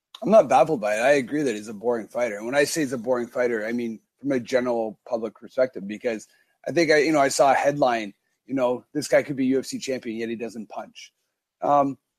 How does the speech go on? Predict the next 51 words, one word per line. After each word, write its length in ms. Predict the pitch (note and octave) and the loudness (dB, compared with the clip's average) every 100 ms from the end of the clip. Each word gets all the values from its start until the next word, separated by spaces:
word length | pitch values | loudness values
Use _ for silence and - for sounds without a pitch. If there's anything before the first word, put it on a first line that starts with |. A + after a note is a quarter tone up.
| _ _ _ _ _ _ _ _ _ _ _ _ - | _ _ _ _ _ _ _ _ _ _ _ _ -8
again, 280 | C#3+ F#3 E3+ | 0 4 4
it's 180 | A#2+ B2+ | 4 -4
what 280 | B2 C#3 C#3+ | 0 2 2
people 260 | D#3+ D3+ | -2 -2
wanna 220 | C#3+ C#3+ C#3 | 0 0 -2
see, 280 | - D3+ | -8 -8
and 140 | G#2 A2+ | -8 -4
I've 180 | A#2+ - | -4 -2
said 180 | C#3 | 0
it 100 | B2+ | -2
from 140 | C3 C#3+ | -4 -8
the 80 | C3 | -8
start. 380 | - C#3+ B2+ | 0 2 2
You 140 | F#2+ G#2+ | -4 -12
can 160 | C3 | -12
put 180 | A#2 A#2 | -12 -12
two 140 | - B2+ | -8 -6
drunk 280 | B2+ A#2+ | -4 -4
guys 220 | C3 B2 A#2 | -2 -2 -2
in 80 | |
the 80 | A#2+ | -6
octagon 500 | A#2 C#3+ C#3+ A2+ G#2+ | -2 -4 -4 -6 -4
if 180 | G#2 - | -4 -8
they're 300 | A2 A2 A2 | -10 -8 -8
locals, 540 | G#2 C3+ A#2+ G2+ G2 - | -6 -6 -6 -12 -12 -18
you 60 | |
know, 180 | G#2 A2 _ _ | -16 -16 _ _
crowds 280 | A#2 A#2 A2 | -2 -2 -4
are 40 | |
gonna 180 | A2+ G#2 | -8 -4
watch. 480 | A2 A2+ - - - _ _ _ _ _ _ _ - | 2 0 0 -12 -20 _ _ _ _ _ _ _ -4
Uh, 180 | A#2 A#2 | 0 2
Maia's 380 | A#2+ C3+ D3 C3 | 4 6 4 4
a 60 | |
great 280 | A#2+ B2+ B2+ | -4 -2 -4
fighter. 500 | - A#2+ B2+ E3 D3 _ _ _ _ - | 0 0 2 -2 -6 _ _ _ _ -2
Um, 240 | A2+ A2 | 0 0
he's 200 | B2 G#2+ | -2 -2
yet 200 | C3+ C#3+ | 0 2
to 60 | D3 | 0
find 300 | - C3+ C3 | -2 -2 0
his 160 | A#2+ A#2 | -4 -4
mark 300 | B2 B2 B2+ | -2 -2 -2
on 120 | A2 | -4
how 120 | B2 | -4
to 80 | A#2+ | -6
sell 260 | - A2+ | -4 -4
fights. 380 | G#2+ A#2 C3+ C#3+ | -4 -6 -6 -4
Like, 160 | C3+ C3 | -6 -8
if 100 | A#2 | -6
you, 200 | C#3 | -6